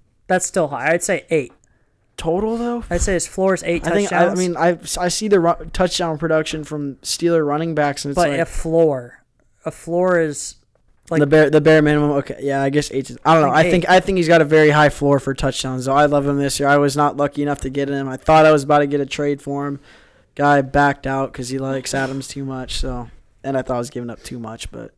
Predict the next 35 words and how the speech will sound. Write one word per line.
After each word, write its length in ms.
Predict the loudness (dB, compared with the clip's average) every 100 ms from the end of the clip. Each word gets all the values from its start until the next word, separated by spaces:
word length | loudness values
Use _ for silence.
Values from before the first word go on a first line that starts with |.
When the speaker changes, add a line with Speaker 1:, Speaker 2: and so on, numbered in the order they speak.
| _
Speaker 2:
it's 120 | -14
whatever. 420 | -10 -10 -10 -12 -16 _ _ _ _ _ _ _ -2
Speaker 1:
Yeah. 180 | 0 0 -8 -20 _ _ _ _ -8
Okay, 300 | -6 -2 0
guys, 380 | 2 0 -4 -10
that 200 | -4 -4
basically 580 | -2 -4 -4 -10 -8 -8
sums 460 | -8 -8 -8 -6 -8
it 100 | -6
up. 240 | -6 -4
That 160 | -4 -4
is 120 | -4
our 100 | -6
fifteen 540 | -6 -10 -10 -10 -12
players 400 | -8 -6 -6 -6
who 160 | -8 -6
we 140 | -6
find 440 | -8 -8 -8 -8 -12 _ _ _ _
very, 300 | -2 0 0
very 340 | -2 -2 -2 -4
valuable. 580 | -6 -4 -4 -4 -6
Trey's 360 | -6 -8 -6 -6
over 140 | -10
here 200 | -10 -10
sneezing 640 | -10 -10 -10 -10 -10 -10 -10
in 60 |
the 80 | -10
background. 760 | -6 -6 -6 -8 -8 -6 -8 -14 _ _ _ _ -10
Um, 560 | -6 -6 -8 -12 -18 _ _ _
yeah, 260 | -2 0 0 -2
I 80 | -8
mean, 160 | -6 -6
I 80 |
think 220 | -6 -8 -8
these, 240 | -8 -8